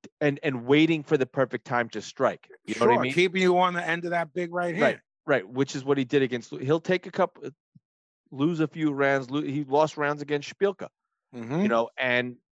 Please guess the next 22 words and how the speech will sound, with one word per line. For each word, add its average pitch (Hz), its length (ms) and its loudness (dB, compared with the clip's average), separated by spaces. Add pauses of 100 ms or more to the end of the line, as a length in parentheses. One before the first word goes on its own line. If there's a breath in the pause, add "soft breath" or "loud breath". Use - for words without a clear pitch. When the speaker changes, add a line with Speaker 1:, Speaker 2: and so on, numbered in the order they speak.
(160)
Speaker 1:
and 113 180 -4
then 113 100 0
he 113 120 -4
just, 110 260 -6 (380)
when 107 100 -8
the 101 80 -6
timing's 123 460 -2
right, 147 180 4
he's 131 140 -8
got, 123 180 4 (180)
one 165 200 0
thing 175 140 -2
about 160 240 2
Wilder, 156 340 4
he's 147 100 0
got 135 220 0
good 135 200 -2
timing 123 360 -4
with 101 120 -14
the 104 100 -10
right 98 200 -6
hand. 87 160 -12